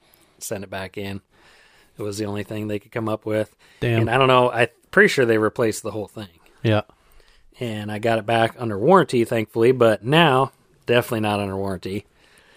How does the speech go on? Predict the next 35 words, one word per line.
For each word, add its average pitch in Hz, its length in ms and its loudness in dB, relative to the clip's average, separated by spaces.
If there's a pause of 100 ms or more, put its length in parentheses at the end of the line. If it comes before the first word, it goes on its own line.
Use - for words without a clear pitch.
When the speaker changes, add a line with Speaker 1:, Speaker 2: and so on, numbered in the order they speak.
(240)
Speaker 1:
So 98 340 -8 (160)
maybe 214 200 4
looking 214 280 4
at 202 100 4
a - 20 4
different 180 300 0
camera 156 260 0
setup. 87 400 -8 (400)
Speaker 2:
Yeah. 143 240 0
Speaker 1:
Maybe 131 260 -4
next 107 300 -6
year. 92 200 -14 (240)
Speaker 2:
Yeah. 175 240 -4 (160)
Speaker 1:
See 123 160 -6
what 107 100 -6
comes 104 240 -6
out. 104 220 -2
Maybe, 107 340 -4
uh, 98 160 -6
Aquaview. 101 640 -12 (800)
I, 113 140 -8 (220)
I 139 100 2
like 160 200 4
their, 101 220 -4 (140)
their 104 180 -2
handheld 107 440 -4
Speaker 2:
We'll 208 100 4
just 185 160 0
Speaker 1:
setups, - 20 -10
Speaker 2:
get 185 160 -4
the 190 80 -2
Speaker 1:
but 190 60 4
Speaker 2:
R 190 80 2
T 208 140 -4
nine. 196 320 -2